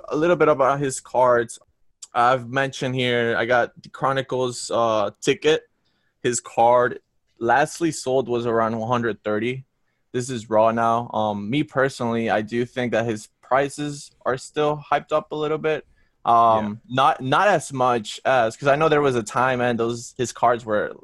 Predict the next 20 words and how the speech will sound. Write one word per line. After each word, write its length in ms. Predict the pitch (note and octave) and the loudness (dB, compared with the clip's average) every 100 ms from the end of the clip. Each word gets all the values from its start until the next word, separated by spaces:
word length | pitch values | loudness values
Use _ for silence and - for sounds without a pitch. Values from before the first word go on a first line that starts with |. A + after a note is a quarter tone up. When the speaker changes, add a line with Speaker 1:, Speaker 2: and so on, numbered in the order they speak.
| _ - | _ -18
Speaker 1:
really, 560 | G#2+ A2 A2+ A#2 A2 | -10 -2 0 2 2
really 220 | G#2+ G#2+ G#2+ | 0 -2 -2
high 220 | A2+ G#2 | 0 2
up 240 | G2 - | 0 -2
there. 380 | G2+ G2+ G2+ A#2+ _ _ _ | -6 -4 -6 -8 _ _ _
Then 120 | B2+ | 0
we 140 | C3 D3+ | 4 4
also 260 | D#3 D3+ | 4 2
got 480 | C3 C3+ C3 B2 - | 2 4 4 4 0
his 160 | C3+ A#2+ | -8 -6
two 120 | D3 | -4
thousand 320 | - C3+ B2+ | 2 2 2
nineteen 560 | B2+ B2+ B2 C3+ C3+ B2+ | -2 -2 -6 -6 -6 -4
Colecciones 640 | B2 A2+ G2+ - A#2+ C3+ | -2 -2 -4 -4 -2 -2
sticker. 560 | - - D#3+ E3 E3+ D#3+ _ _ _ _ _ - - | -6 -6 -2 0 0 -4 _ _ _ _ _ -20 -12
Lastly 400 | A#2+ C#3 B2+ C3+ | 0 0 0 -4
sold 220 | A#2+ C3 | -4 -4
for 120 | A#2 G#2+ | -2 -2
ninety-five 560 | B2 C#3 C#3+ C#3 C#3 | -2 -2 0 0 2
dollars. 520 | B2+ B2+ B2 B2+ B2+ | 4 4 4 0 -6